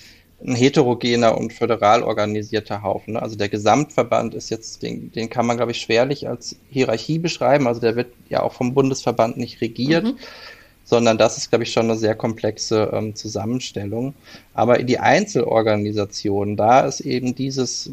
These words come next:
Speaker 1: dieses Denken, ähm, ne, und die, einfach die, der Aufbau der Organisation, ähm, schon, schon sehr stark, ähm, ne, organisiert in
Speaker 2: Mhm.
Speaker 1: Säulen und
Speaker 2: Mhm.
Speaker 1: Abteilungen und,
Speaker 2: Ja.
Speaker 1: ähm, solchen Konstrukten.
Speaker 2: Ja.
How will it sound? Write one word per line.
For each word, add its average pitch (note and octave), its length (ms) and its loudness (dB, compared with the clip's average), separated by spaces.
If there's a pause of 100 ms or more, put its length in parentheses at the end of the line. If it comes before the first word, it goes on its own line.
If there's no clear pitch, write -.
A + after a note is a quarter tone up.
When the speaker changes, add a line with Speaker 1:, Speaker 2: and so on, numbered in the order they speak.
(100)
Speaker 1:
dieses B2 300 -6
Denken, A#2+ 560 -2
ähm, A2 420 -4 (380)
ne, B2 240 -4
und - 140 -6
die, A2 220 -8
einfach G#2+ 200 -8
die, G#2 260 -4 (280)
der - 180 0
Aufbau B2+ 360 4
der A#2 140 2
Organisation, A2 960 2 (100)
ähm, G2+ 460 -4
schon, G#2+ 380 -2
schon G#2 220 -4
sehr - 160 -4
stark, - 300 -8 (280)
ähm, G#2 280 -6 (200)
ne, A2+ 180 -4
organisiert G#2 640 -4
in G#2 100 -2
Speaker 2:
Mhm. - 60 2
Speaker 1:
Säulen - 480 2
und G#3+ 180 -4
Speaker 2:
Mhm. C4 60 0
Speaker 1:
Abteilungen G2+ 720 -4
und, - 240 -12 (560)
Speaker 2:
Ja. A3 180 0
Speaker 1:
ähm, A2 280 -4 (160)
solchen G2+ 380 0
Konstrukten. - 480 -10
Speaker 2:
Ja. G#2 140 -2